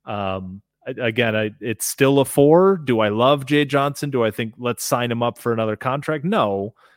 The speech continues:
but I don't think we're, we're in firing territory. And Ross Els, uh, special teams coordinator, um, I don't, like, at a certain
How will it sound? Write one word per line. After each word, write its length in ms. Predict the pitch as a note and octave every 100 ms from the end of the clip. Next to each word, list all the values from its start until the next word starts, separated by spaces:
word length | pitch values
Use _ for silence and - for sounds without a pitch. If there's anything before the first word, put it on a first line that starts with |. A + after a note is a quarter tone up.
| _ _ _
but 480 | A#2+ B2 A#2+ A2+ - C3+
I 120 | B2
don't 200 | B2 A2+
think 220 | A#2 G#2+
we're, 240 | A2 G#2 G2 _
we're 200 | A#2+ G#2+
in 120 | G2
firing 540 | F#2+ - G#2+ G#2 G2 F#2+
territory. 680 | - F#2+ F2+ G2 F#2+ F#2 A2+
And 180 | G#2+ G2+
Ross 380 | A2+ C#3+ - -
Els, 720 | A#2+ B2 C#3+ D#3+ D#3 - -
uh, 280 | A#2+ A2+ A2
special 440 | - C3+ C3 C3+
teams 340 | - C#3 C#3+ -
coordinator, 720 | - C#3+ C#3+ D3 D3+ D#3+ D#3 _ _ _ _ _ _ _ _
um, 720 | A#2+ B2+ B2 A#2+ A#2+ A#2+ A#2 - _ _ _ _ _ _ _ _ _ _ _ _ _ _ _ -
I 160 | D#3+
don't, 300 | C#3+ B2+ B2
like, 540 | C#3+ C#3+ - - - - _ _ _ _ _ _ _ -
at 180 | D3+
a 80 | D3
certain 540 | - - F3 E3+ C#3+